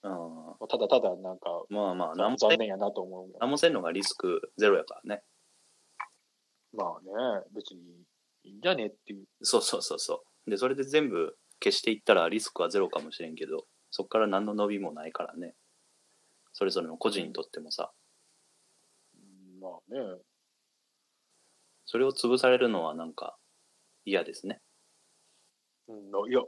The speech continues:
Speaker 2: だから逆に未だにというか、
Speaker 1: うん。
Speaker 2: あえてそんなことする企業があるんやなっ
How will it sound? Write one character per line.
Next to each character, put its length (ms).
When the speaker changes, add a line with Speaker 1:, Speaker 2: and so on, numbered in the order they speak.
Speaker 2:
だ 80
か 60
ら 60
逆 260
に 160
未 180
だ 120
に 280
と 120
い 60
う 60
か、 340
Speaker 1:
う 80
ん。 280
Speaker 2:
あ 160
え 60
て 120
そ 140
ん 100
な 80
こ 120
と 100
す 120
る 260
企 200
業 120
が 240
あ 40
る 80
ん 60
や 120
な 60
っ 220